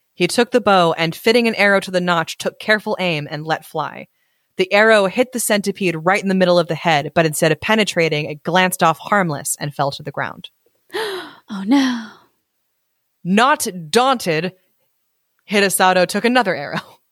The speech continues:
Speaker 2: Yeah, he did. He's like, "Eh, nothing, no big deal.
Speaker 1: Meh.
Speaker 2: <laughs> Ain't no
Speaker 1: I'll
Speaker 2: thing."
Speaker 1: get it next time. He fitted it to the notch of the bow and let fly, and again the arrow hit the mark. It struck the centipede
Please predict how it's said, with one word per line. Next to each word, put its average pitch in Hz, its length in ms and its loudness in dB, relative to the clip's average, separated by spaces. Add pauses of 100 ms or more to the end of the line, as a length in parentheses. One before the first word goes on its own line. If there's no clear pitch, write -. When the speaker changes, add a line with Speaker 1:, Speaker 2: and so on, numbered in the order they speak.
(380)
Speaker 2:
Yeah, 220 240 0
he 196 60 -4
did. 185 280 -2
He's 214 140 -4
like, 220 140 0
"Eh, 320 160 4
nothing, 247 300 0
no 285 120 4
big 233 120 -2
deal. 214 200 2
Speaker 1:
Meh. 208 140 2 (420)
Speaker 2:
<laughs> - 400 -20
Ain't 277 140 2
no 277 60 4
Speaker 1:
I'll 247 60 4
Speaker 2:
thing." 247 180 4
Speaker 1:
get 185 120 4
it 156 80 -4
next 151 220 -6
time. 147 220 -6 (680)
He 180 200 -6
fitted 277 380 -2
it 262 100 0
to 226 80 -10
the 220 80 0
notch 208 280 0
of 214 60 -2
the 190 80 -2
bow 190 300 4
and 175 160 -4
let 170 180 -2
fly, 170 340 0
and 170 200 0
again 196 380 2
the 190 140 0
arrow 175 280 4
hit 180 240 -4
the 196 60 -2
mark. 156 400 0
It 175 140 -2
struck - 320 -2
the 190 80 -2
centipede 165 500 -2